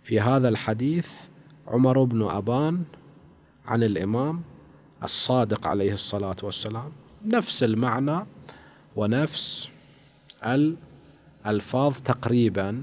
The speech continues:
لأنه ذكرنا أحيانًا قضية تنتشر تكون عند الناس مبهمة فيأتون ويسألون،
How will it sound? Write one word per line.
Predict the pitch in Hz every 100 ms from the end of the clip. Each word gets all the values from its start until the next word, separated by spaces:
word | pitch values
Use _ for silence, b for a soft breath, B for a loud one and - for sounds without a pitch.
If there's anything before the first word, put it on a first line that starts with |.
| 156 B B B B -
لأنه | 104 110
ذكرنا | 110 113 135 127 104 113 151 -
أحيانًا | - 120 139 123 135
قضية | - 110 135 131
تنتشر | 117 113 110 151 - 123 - - - - B B B B B B B _
تكون | - - 147
عند | 113 120 113
الناس | 113 135 135 -
مبهمة | 151 143 120 127 147
فيأتون | 160 127 120 113 110 - 160 175
ويسألون، | 151 107 104 - - 110 131 127 117 135